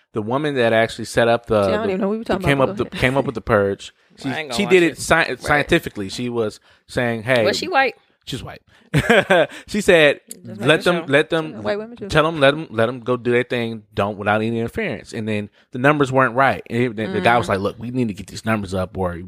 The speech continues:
Speaker 1: we won't be president this year." And the guy was like, "All right." And then he went in a little back room and came out. And next thing you know,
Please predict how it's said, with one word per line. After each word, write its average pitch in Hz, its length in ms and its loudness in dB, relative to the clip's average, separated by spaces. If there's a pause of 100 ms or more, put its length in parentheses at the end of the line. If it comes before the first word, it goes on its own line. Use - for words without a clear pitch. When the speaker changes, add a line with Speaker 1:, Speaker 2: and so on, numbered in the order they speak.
Speaker 1:
we 120 100 6
won't 107 220 2
be 98 100 0
president 101 480 -2
this 85 220 -10
year." - 240 -12 (440)
And 107 160 0
the 101 80 0
guy 101 240 4
was 95 140 -4
like, 90 260 -6
"All 98 120 2
right." 90 280 0 (460)
And 98 160 -4
then 95 80 0
he 107 80 -2
went 104 180 -2
in 104 80 -2
a - 40 -4
little 107 120 2
back 104 300 2
room 104 280 -6
and 95 80 -12
came 104 300 -6
out. 104 180 -2
And 98 100 -8
next - 180 -8
thing 110 100 -6
you 104 60 -6
know, 135 320 2